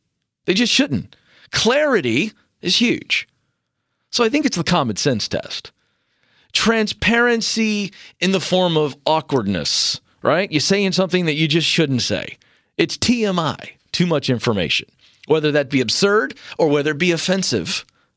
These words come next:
or insensitive. I think that's where transparency is too much,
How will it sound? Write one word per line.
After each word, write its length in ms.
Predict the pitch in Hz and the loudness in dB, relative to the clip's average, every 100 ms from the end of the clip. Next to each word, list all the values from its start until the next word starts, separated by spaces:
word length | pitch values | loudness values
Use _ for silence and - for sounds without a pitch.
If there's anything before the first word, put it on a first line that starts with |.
| _ | _
or 140 | 123 135 | 0 0
insensitive. 960 | 160 151 196 190 123 - 87 123 - - _ _ - | -2 0 0 0 -2 -2 0 -2 -4 -14 _ _ -4
I 60 | |
think 180 | 131 127 | -2 -2
that's 360 | 127 131 - - - - - | -2 -2 -2 -6 -10 -20 -2
where 140 | 127 | -2
transparency 600 | - 147 120 - 135 113 | 0 0 0 -2 -2 0
is 40 | 104 | 0
too 80 | |
much, 100 | 135 | -2